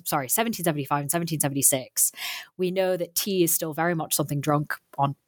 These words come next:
both sides of the Atlantic today. What we don't know is what you might be working on now or next,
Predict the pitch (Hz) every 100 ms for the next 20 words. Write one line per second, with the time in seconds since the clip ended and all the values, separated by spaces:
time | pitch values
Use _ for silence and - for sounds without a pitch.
0 | _ - 160 - 143 147 147 143 139 147
1 | - 147 - 208 170 143 170 - - -
2 | - - _ - 233 247 - 277 320 277
3 | 277 269 240 233 247 196 262 339 165 135
4 | 143 147 - 147 131 123 147 - 156 147
5 | 147 131 147 143 165 - - -